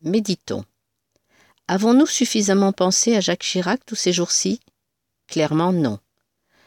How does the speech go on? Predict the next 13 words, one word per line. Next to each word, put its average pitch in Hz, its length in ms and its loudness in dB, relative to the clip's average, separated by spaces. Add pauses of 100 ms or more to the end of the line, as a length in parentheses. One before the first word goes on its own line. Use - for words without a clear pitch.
(260)
À 147 100 -2
la 156 100 0
fulguration 208 1080 0
surtout - 520 -4
de 151 120 0
mille 180 240 4
neuf 185 120 2
cent 180 180 0
quatre-vingt-quinze 165 1000 -4
sur 147 220 -2
la 143 100 0
fracture - 640 -6
sociale 160 640 -2